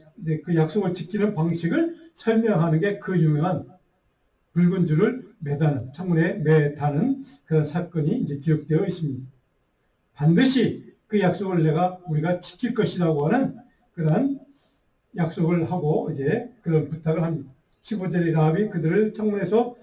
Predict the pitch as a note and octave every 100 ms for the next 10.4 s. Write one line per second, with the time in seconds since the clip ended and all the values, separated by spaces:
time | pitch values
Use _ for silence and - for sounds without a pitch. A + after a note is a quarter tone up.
0 | - - D#3+ E3 A#3 B3+ - _ - D#3
1 | D3+ F#3 - - _ - D3 D3 F3 F3
2 | D#3+ E3 D#3 A3 G3+ F3 A#3+ C#4+ C#4+ -
3 | _ _ _ - D#3 A3 G#3+ G#3+ G#3+ B3+
4 | G#3+ A3 D#3 F3 - A3 - - _ _
5 | - F#3+ F3 F#3 C3 - D#3+ D#3 D#3+ E3
6 | D3 D#3+ D#3+ D#3+ C4 C4+ - - _ _
7 | - D3 D3 C#3+ D3+ E3+ E3+ D#3+ E3 E3
8 | D3+ D3 B3 B3+ - - D3+ C#3+ D#3+ -
9 | E3+ E3 D3+ D3+ D#3+ - - - D3+ D3
10 | D3+ F3 C#4